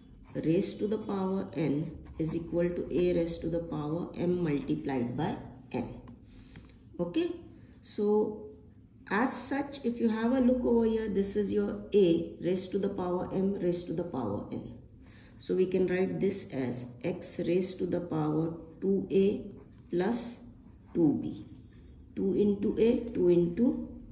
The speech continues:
B. Similarly here, x raised to the power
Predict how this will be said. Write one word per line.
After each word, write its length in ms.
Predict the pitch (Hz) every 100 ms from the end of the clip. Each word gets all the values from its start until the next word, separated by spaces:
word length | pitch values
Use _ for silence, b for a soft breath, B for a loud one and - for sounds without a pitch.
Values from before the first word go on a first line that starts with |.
| -
B. 260 | - - - - - - B B B
Similarly 640 | - - 214 220 220 214 226
here, 400 | 208 165 - - -
x 320 | 170 185 -
raised 320 | 190 196 202 -
to 80 |
the 120 | 202 202
power 580 | 196 202 202 208 240